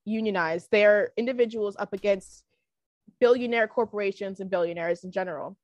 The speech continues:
Um, so obviously they're not gonna have as much leverage or leeway, and there's always gonna be open to more judgment. Um, especially with a hardcore fan base like A E W's is, there's always gonna be more judgment and, like you said before, more expectations. Um,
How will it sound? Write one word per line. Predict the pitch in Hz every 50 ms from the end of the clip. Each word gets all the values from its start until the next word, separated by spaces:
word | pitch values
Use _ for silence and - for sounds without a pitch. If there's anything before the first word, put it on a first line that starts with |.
| _ _ _ _ -
Um, | 196 196 185 180 180 190
so | - - 202
obviously | 208 226 240 262 254 - 240
they're | 220 214
not | 202 196 196
gonna | 208 196
have | 196 190
as | 190 185
much | 196 185 - 190
leverage | 202 196 196 214 220 214 220 220 214
or | 196
leeway, | 190 190 185 196 180 185 180 185 185 180 185 - -
and | 170 170 170
there's | 165 175 - _ _ _ -
always | 202 202 214 202 208
gonna | 214 196
be | 185 185
open | 185 185 175
to | - 196
more | 185 175 170
judgment. | - 170 151 156 - 160 147 - _ _ _ _ _ _ _ -
Um, | 202 202
especially | 208 208 - - 262 269 262 - 302 262
with | 240 226 -
a | 208
hardcore | 202 185 190 202 - - 185 185 -
fan | 185 175 190
base | 175 185 185 180 -
like | 185 175 165
A | - -
E | 175 175 175
W's | 175 175 170 170 165 175 175 - - -
is, | 208 220 208 196 190 190 190 - _ -
there's | 196 208 196 190 202
always | 185 180 185 185 -
gonna | 202 190 185
be | 185 180
more | 185 185 180 185
judgment | 196 202 180 185 180 - 190 180 - -
and, | 185 185
like | 180 185 180 -
you | 190
said | - 180 -
before, | 170 _ - 180
more | 185 180 165 156
expectations. | 160 _ - 165 156 - - 170 165 165 - 165 156 165 175 _ _ _ _ _ _ _ - -
Um, | 196 196 196 196 190 185 180